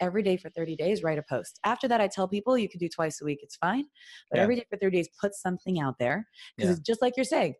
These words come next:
Speaker 1: even if you're not very good in the beginning, you get better. You see what
Speaker 2: Yeah.
Speaker 1: resonates with your audience. You start to find patterns. Totally. And then after that, you wanna do it less often. Cool. But in the beginning, especially if you're a newbie, I tell people,
Speaker 2: Yeah.
Speaker 1: No one really, they don't remember the next day. If it
Speaker 2: They
Speaker 1: was
Speaker 2: don't.
Speaker 1: bad,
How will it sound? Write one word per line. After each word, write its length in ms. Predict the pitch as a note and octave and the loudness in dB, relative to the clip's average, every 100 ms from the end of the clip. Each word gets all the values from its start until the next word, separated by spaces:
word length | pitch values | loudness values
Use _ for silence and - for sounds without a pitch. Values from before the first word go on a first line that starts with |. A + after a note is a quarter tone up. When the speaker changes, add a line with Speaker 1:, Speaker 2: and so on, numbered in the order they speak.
| _ - | _ -2
Speaker 1:
even 180 | A3+ B3+ | 0 2
if 80 | |
you're 80 | A#3+ | 2
not 140 | A#3 G#3+ | 0 2
very 100 | G3+ | 0
good 120 | G#3+ | 2
in 60 | |
the 60 | G3+ | 2
beginning, 260 | F#3 G3 D#3+ | 2 2 2
you 60 | |
get 180 | D3 C3+ | 0 0
better. 80 | C3 F3+ C4 | 0 0 0
You 100 | F3+ F3 | -2 -2
see 220 | - C4 | 2 4
what 140 | A#3+ | 6
Speaker 2:
Yeah. 60 | F3+ | 4
Speaker 1:
resonates 280 | D#3+ D#3+ - | 0 -6 -10
with 120 | C3 | -8
your 140 | C3 C#3+ | -2 0
audience. 260 | F#3 A3+ | 0 0
You 60 | D3 | -4
start 260 | - A3 - | -2 -2 -2
to 80 | |
find 280 | - C#3 B2 | -4 -2 -2
patterns. 500 | C3 B2+ A3 C4+ - _ _ - | -2 -2 0 -2 -6 _ _ 2
Totally. 220 | D4+ E3+ | 4 6
And 80 | G3+ | 4
then 120 | C4+ | 4
after 240 | C4+ C4+ D4+ | 2 2 4
that, 180 | D#4 | 4
you 80 | C4+ | 2
wanna 160 | B3+ B3 | 0 0
do 140 | B3 | 2
it 20 | |
less 180 | A3+ A3+ | 2 2
often. 300 | A3 G#3+ G#3+ - | 0 0 -2 2
Cool. 320 | C4+ F#3+ - _ _ _ _ | 2 2 -2 _ _ _ _
But 80 | G3 | 2
in 80 | G3 | 4
the 80 | F3+ | 2
beginning, 560 | F#3 B3+ C#4+ A3 A#3 - - - | 2 4 6 4 2 -4 -10 -8
especially 520 | - D4 D4+ - A#3 | -2 0 0 0 0
if 120 | G#3+ | 2
you're 140 | F#3+ E3+ | 4 4
a 60 | |
newbie, 540 | D#3+ G3+ A#3 - - - _ - | 4 4 4 0 -6 -14 _ -6
I 60 | |
tell 180 | - D#3+ | 0 0
people, 220 | D#3 D3+ | 0 0
Speaker 2:
Yeah. 200 | A2 G#2 G2 _ _ | 0 -2 -6 _ _
Speaker 1:
No 300 | E3+ F3+ G#3+ | -2 2 4
one 220 | A#3 A3+ G3+ | 4 4 2
really, 260 | F#3 F3 | 2 2
they 120 | A3 G#3+ | 2 4
don't 220 | C4+ A#3+ | 2 4
remember 360 | G#3+ G3 G3+ | 2 2 0
the 100 | F3+ | 0
next 260 | E3 C#3+ - | 0 -2 -2
day. 220 | B2 - - | -4 -2 -2
If 100 | A3+ | 2
it 60 | |
Speaker 2:
They 40 | A3+ | 2
Speaker 1:
was 140 | G#3 | 2
Speaker 2:
don't. 100 | F3 | 2
Speaker 1:
bad, 420 | G#3 G#3+ B3+ C4 | 2 4 4 2